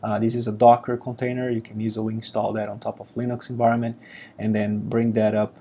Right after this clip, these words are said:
uh, on your, uh, environment. So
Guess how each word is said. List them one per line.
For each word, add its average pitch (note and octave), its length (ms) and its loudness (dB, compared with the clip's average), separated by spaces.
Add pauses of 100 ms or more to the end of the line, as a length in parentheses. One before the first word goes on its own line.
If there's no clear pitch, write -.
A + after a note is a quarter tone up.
(160)
uh, G#2+ 320 -8
on A2+ 200 -4
your, G2+ 420 -6 (180)
uh, - 200 -12
environment. A2+ 580 2 (680)
So B2+ 340 10